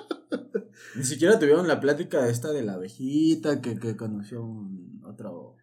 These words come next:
abejito y que no sé qué. No, amigo. No, en mi casa no se hablaba de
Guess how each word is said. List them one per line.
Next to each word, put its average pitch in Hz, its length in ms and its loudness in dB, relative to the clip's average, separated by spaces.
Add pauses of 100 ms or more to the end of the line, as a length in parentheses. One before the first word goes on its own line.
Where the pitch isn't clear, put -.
(120)
abejito 139 960 -8
y 107 140 -10
que 92 120 -16
no 98 120 -10
sé - 260 -18
qué. 127 400 -6
No, 117 160 -2
amigo. 104 340 -4 (300)
No, 117 160 -2
en 113 80 2
mi 113 100 0
casa 147 280 0
no 143 160 0
se 143 80 -2
hablaba 120 420 0
de 78 400 -10